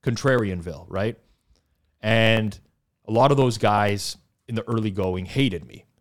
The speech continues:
A lot of them still hate me, probably because they s-, they still think back to those days in particular when I was just, like, a pure recreational bettor and thought that I wasn't. Um,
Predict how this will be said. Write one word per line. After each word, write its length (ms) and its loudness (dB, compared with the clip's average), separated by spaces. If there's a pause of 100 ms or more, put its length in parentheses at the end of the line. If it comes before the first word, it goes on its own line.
(140)
A 40 -8
lot 120 4
of 40 0
them 140 0
still 240 -2
hate 260 -12
me, 140 -20 (320)
probably 240 0
because 300 -4
they 80 -2
s-, 160 -6 (120)
they 140 -6
still 240 -6
think 240 -6
back 280 -8
to 320 -8
those 260 -6
days 420 -6 (140)
in 100 -12
particular 680 -6 (180)
when 120 -6
I 60 -2
was 220 -2
just, 180 -8
like, 160 -6
a 60 -6
pure 300 -2
recreational 680 -6
bettor 380 -8
and 240 -12
thought 340 -4
that 140 -4
I 80 -8
wasn't. 500 -6 (600)
Um, 400 -4